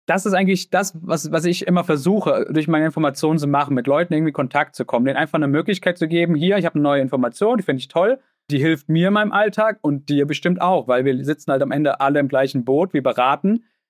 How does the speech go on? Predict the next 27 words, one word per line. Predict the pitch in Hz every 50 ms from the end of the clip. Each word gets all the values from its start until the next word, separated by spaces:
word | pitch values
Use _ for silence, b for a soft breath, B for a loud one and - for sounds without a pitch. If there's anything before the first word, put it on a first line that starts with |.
| _ _ _ -
Personen | - 143 135 160 160 160
zu | - 156
gestalten | 139 135 - - - 131 120 131 147 - - 202 208 -
und | - 151 147 147 147
das | 143 135 -
kriegt | _ - 165 165 -
man | 135 131
nur | 135 143 151
hin, | 156 175 180 180
wenn | 165 160
man | 165 165 156 147
halt | 151 151 143 - _ -
aktuelle | 131 139 139 - - 147 135 147
Informationen | 151 151 165 156 156 143 139 - - 220 262 226 139
hat | 110 117 117 -
und | 120 117 120 120 - _ _ _ _ _ -
je | 127 127
aktueller | - 127 - - - 156 135 131
es | 131 123 131
ist, | - 160 202 - -
desto | 135 127 - 127
besser | 113 - 113 117 - 151
hilft's | 120 135 147 147 - -
in | 143
deinem | 131 131 127 131 -
Alltag | 139 165 202 196 - 113 104 107 104
und, | - 113 113 110 110 -